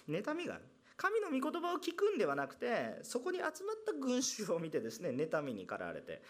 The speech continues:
神の言葉を聞くどころか、むしろ神の言葉を語っているパウロたちを、その真理の言葉を語っているパウロたちを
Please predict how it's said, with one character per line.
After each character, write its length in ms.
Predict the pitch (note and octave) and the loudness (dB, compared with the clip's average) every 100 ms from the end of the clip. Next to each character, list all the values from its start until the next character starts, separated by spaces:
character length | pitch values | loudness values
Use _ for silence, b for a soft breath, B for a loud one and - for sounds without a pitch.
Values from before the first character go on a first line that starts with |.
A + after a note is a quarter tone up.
| B | B
神 240 | E4 D#4+ D#4 | -2 -2 0
の 80 | |
言 80 | G#3 | -2
葉 200 | - F3+ | -2 -2
を 340 | E3+ D#3 C3 A2+ | 0 2 2 0
聞 180 | - - | -4 -2
く 100 | E4+ | 2
ど 140 | E4 | 4
こ 100 | G3+ | 4
ろ 100 | C3 | 2
か、 120 | A2 | -2
む 160 | D#3 D#4 | 0 0
し 140 | - | 2
ろ 100 | E3+ | 0
神 320 | - E4+ G4 | 0 -4 -4
の 100 | D4+ | -4
言 140 | F#3 F3 E3+ | -4 -4 -2
葉 140 | E3 | 0
を 80 | D3 | 0
語 280 | - - C4+ | -4 -4 -4
っ 60 | |
て 200 | C4 B3+ | -2 0
い 20 | G#3 | 0
る 80 | |
パ 220 | F3+ A#3 A#3+ | 0 0 2
ウ 80 | |
ロ 100 | D#3+ | 2
た 140 | B2 A#2 | 0 -4
ち 160 | - | -2
を、 360 | D3+ C4+ A#2+ - - _ | 2 2 2 -4 -20 _
そ 120 | - D#3 | -6 -4
の 40 | |
真 300 | - D#4+ D#4 | -2 -4 -2
理 100 | B3+ | 0
の 120 | F#3 | 0
言 100 | F3 | 0
葉 200 | F3+ F3+ | 0 0
を 40 | E3+ | 0
語 180 | E3+ | 0
っ 80 | F3 | 0
て 80 | F3 | 0
い 20 | |
る 120 | D#3+ D#3 - | -4 -6 -2
パ 140 | F#3 | 0
ウ 40 | D3 | 0
ロ 60 | |
た 120 | C#3 | -2
ち 160 | B2 D3+ | -4 -2
を 220 | F3+ - | -2 -4